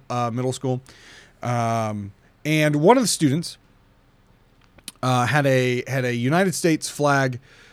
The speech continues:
uh, t-shirt on, um, proceeded to walk over to the, uh, another student who was sitting,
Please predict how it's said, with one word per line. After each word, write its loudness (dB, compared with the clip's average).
uh, -6
t-shirt 4
on, 6
um, -4
proceeded 0
to 2
walk 2
over 6
to 2
the, 0
uh, -2
another 4
student 0
who 2
was 2
sitting, 2